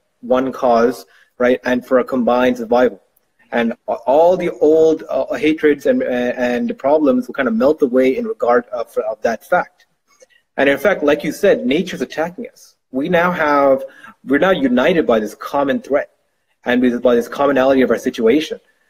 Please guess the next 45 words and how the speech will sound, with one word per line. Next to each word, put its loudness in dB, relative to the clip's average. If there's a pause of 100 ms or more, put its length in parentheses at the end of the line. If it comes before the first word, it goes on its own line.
(120)
So 0
what 2
is, -2
what 0
is 0
that 0
driving 0
us -2
to? -2
And -4
it's -10
gonna -4
be -12
platforms 0
like 2
what 2
we're 2
trying -2
to -2
build 0
here, -4 (400)
um, 0
together, 0
right? 0 (360)
With -2
this, -4
ha-, -4
with 0
this, -2
um, 0 (760)
yeah, 2
pitch -4
competition -2
you're -2
throwing 2
up, -4
bringing 2
together 0
ideas, 2
bringing -2
this -6
mark-, -4
open -2
this -8
marketplace. -4